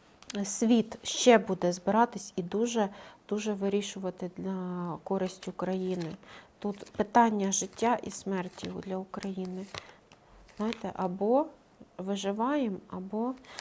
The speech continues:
ну, Україну не хочуть віддавати ні за які умови. Тут зараз з Китаєм.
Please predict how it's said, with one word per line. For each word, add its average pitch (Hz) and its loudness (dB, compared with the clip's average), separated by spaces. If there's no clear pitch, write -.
ну, 240 8
Україну 294 10
не 294 8
хочуть 247 6
віддавати 180 2
ні 196 0
за 214 0
які 190 -2
умови. 175 0
Тут 262 8
зараз 220 8
з - -10
Китаєм. 170 4